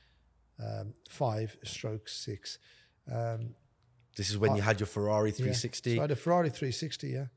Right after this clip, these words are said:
Speaker 1: that's it. Me and my wife, we went and, um, stayed in, um, London, Dorchester. And, uh, we went there and, um, and, um, we pulled up into the car park in the front. I put the Ferrari on the front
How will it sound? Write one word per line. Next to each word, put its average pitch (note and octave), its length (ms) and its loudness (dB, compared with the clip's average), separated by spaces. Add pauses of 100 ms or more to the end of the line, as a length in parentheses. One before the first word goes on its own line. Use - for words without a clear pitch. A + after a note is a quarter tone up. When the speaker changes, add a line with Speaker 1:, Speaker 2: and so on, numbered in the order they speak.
Speaker 1:
that's - 220 -6
it. G2+ 120 -8 (220)
Me B2 180 -4
and A#2+ 100 -4
my A#2+ 80 -2
wife, G#2+ 380 -6
we A2 80 -6
went G#2+ 180 -4
and, G#2 180 -10 (100)
um, G2+ 360 -8
stayed G#2+ 420 -8
in, G2+ 200 -8
um, F#2 360 -12 (100)
London, G#2 340 -4
Dorchester. G#2 580 -6 (560)
And, G2+ 280 -8
uh, G#2+ 80 -6
we A#2+ 160 -4
went C3+ 240 -4
there G2 200 -8
and, G#2 200 -8
um, A2 300 -8 (760)
and, A#2+ 400 -6
um, A#2 380 -6 (580)
we A#2 80 -10
pulled A#2+ 260 -4
up A#2 120 -6
into A#2 220 -6
the G#2 100 -8
car G2 260 -6
park G2+ 300 -10 (840)
in A2 100 -4
the G#2 60 -6
front. F#2+ 380 -10
I G#2 60 -8
put - 240 -10
the A2 60 -8
Ferrari A#2 460 -4
on G2 100 -8
the F#2 80 -10
front F#2 400 -12